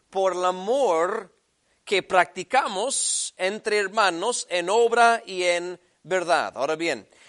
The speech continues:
si eso es cierto, y es cierto porque así dice Dios, significa que el opuesto de eso es cierto. Si yo no estoy amando en amor y en verdad, yo pierdo mi confianza.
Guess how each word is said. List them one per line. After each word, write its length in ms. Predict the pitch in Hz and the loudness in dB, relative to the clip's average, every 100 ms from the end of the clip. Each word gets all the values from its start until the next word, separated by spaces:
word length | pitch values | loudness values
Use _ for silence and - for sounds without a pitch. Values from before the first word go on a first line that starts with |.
| - | -10
si 260 | - 202 | -6 0
eso 240 | 269 277 294 | 0 0 -6
es 80 | |
cierto, 580 | - 220 147 123 175 208 | -6 -4 -4 -4 -8 -10
y 140 | 123 151 | -12 -10
es 140 | 208 | -10
cierto 380 | - 113 104 170 | -10 -10 -10 -18
porque 260 | 151 131 117 | -18 -16 -16
así 220 | - 139 | -16 -18
dice 240 | 135 175 | -18 -18
Dios, 340 | 131 85 _ _ _ _ _ _ _ _ | -20 -20 _ _ _ _ _ _ _ _
significa 800 | - - 247 247 208 277 302 240 | -12 -4 -2 -2 -2 -6 -2 -4
que 160 | - 214 | -2 -4
el 180 | 208 202 | -2 0
opuesto 760 | 202 196 247 330 339 - 226 | 0 -2 -2 0 0 -6 -8
de 140 | 170 135 | -6 -8
eso 220 | - 147 | -8 -18
es 80 | - | -12
cierto. 380 | 226 104 _ _ _ _ _ _ _ _ _ | -12 -12 _ _ _ _ _ _ _ _ _
Si 300 | - 240 220 | -8 -8 -4
yo 180 | 254 | -2
no 180 | 311 330 | -2 -4
estoy 380 | 294 - 247 233 | -4 -6 -4 -2
amando 840 | 220 208 247 285 151 107 143 196 _ _ | -2 -2 -4 -4 -10 -10 -10 -12 _ _
en 180 | 185 190 | -4 -2
amor 400 | 185 190 214 214 | -4 -6 -4 -4
y 80 | 185 | -4
en 120 | 170 | -8
verdad, 540 | 143 151 214 135 147 175 _ _ _ _ _ _ | -10 -6 -4 -4 -6 -8 _ _ _ _ _ _
yo 360 | 165 262 277 | 0 0 0
pierdo 560 | - 247 285 320 294 294 | -8 0 6 6 4 -2
mi 240 | 269 269 | -2 -8
confianza. 1000 | - 220 214 208 277 320 320 254 - 95 | -6 -4 -4 -8 -8 -6 -4 -6 -10 -12